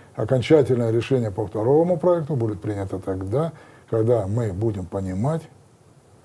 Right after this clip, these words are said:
что инвесторы на это готовы. Кстати, вот там кадры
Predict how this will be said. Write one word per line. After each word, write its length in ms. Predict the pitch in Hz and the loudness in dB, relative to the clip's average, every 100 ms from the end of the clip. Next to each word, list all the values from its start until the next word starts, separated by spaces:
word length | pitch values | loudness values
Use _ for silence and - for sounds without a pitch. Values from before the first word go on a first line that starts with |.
| - - _ - | -20 -20 _ -20
что 480 | - - 120 95 - - _ - - | -6 0 2 0 -8 -20 _ -20 -8
инвесторы 520 | 110 135 139 107 87 - - - - | 0 0 0 -6 -10 -14 -20 -20 -10
на 120 | 110 | -8
это 140 | 107 - | -8 -12
готовы. 280 | - - - _ - - _ _ - _ - _ _ - _ - _ _ - _ _ - - - - - _ _ _ _ _ _ | -16 -20 -20 _ -20 -20 _ _ -20 _ -20 _ _ -20 _ -20 _ _ -20 _ _ -20 -20 -20 -20 -20 _ _ _ _ _ _
Кстати, 280 | - 117 107 | -4 -2 0
вот 100 | 110 | 0
там 260 | 110 107 90 - - | -2 -4 -8 -14 0
кадры 400 | 120 107 101 | 0 2 -4